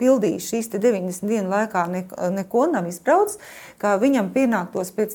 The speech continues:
likuma i-, izbraukšanas rīkojums. Bet, lai pieņemtu šādu lēmumu, mums šis ir individuāls lēmums, un viņš ir ļoti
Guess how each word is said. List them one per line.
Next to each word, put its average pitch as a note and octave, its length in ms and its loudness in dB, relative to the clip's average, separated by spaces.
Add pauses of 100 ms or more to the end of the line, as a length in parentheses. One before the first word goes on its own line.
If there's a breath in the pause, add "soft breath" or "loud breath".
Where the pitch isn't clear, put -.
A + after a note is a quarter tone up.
likuma G#3 400 -2
i-, A3 60 -2 (100)
izbraukšanas G3 560 -2
rīkojums. D4 400 0 (320 loud breath)
Bet, B3 160 4
lai G#3+ 160 6
pieņemtu A#3+ 480 4
šādu G#3 480 4
lēmumu, A3+ 640 4 (240 loud breath)
mums B3+ 460 4 (100)
šis A3 240 -4
ir G#3+ 160 2
individuāls G#3 480 2
lēmums, G3 480 -4
un G#3 140 -4
viņš G3 160 -6
ir G3+ 100 -2
ļoti C4+ 380 0